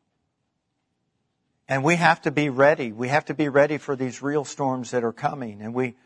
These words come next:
have to be those that are persuaded that following Jesus and living for Him is the greatest life that we could ever live. Even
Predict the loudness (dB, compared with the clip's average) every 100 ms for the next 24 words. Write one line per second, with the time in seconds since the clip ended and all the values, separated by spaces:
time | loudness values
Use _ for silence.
0 | _ -2 0 0 -4 -2 0 0 0 -4
1 | -2 -2 -2 -6 -10 -4 0 0 0 -6
2 | -6 -4 2 2 2 -4 -6 -8 -8 -10
3 | -14 -12 -6 -6 -4 -8 -10 -10 -8 -8
4 | -10 -6 -6 -6 -8 -4 -4 -6 -12 -12
5 | -8 -8 -8 -10 -14 -16 -6 -6 -6 _
6 | _ _ 0 2 0 -4